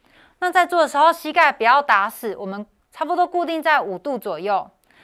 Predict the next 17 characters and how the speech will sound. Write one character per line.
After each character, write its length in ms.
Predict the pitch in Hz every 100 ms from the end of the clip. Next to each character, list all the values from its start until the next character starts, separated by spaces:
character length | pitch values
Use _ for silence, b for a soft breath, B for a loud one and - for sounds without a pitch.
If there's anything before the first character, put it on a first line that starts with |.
| b b
然 140 | 208
后 80 | 254
并 180 | 294 320
且 320 | 254 196 - b b
屈 240 | - 330
髋 440 | 339 320 311 330 311
而 120 | 233
不 120 | 208 233
是 140 | 294
弯 240 | 269 240
腰， 340 | 240 233 240 240
让 160 | 311 285
身 180 | 269 294
体 160 | 269
往 160 | 214 160
下 220 | 160 220
倒。 280 | - 165 -